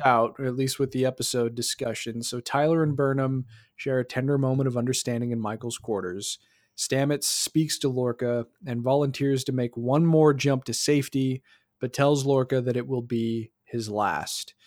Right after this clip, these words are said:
So ship goes to black alert.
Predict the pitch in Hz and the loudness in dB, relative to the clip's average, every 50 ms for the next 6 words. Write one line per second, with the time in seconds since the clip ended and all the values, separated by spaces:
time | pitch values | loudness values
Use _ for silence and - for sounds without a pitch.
0 | _ _ _ _ - - - 131 123 120 117 113 104 104 110 - - - - 135 | _ _ _ _ -10 -6 -2 0 0 0 0 0 -2 -4 -6 -10 -10 -6 -2 -2
1 | 127 - - 127 123 117 113 113 113 120 120 120 117 - - 117 120 139 170 185 | -2 -2 -2 -2 -2 -2 -4 -6 -2 0 0 0 0 0 -2 0 2 4 6 4
2 | 180 - - | 4 2 -4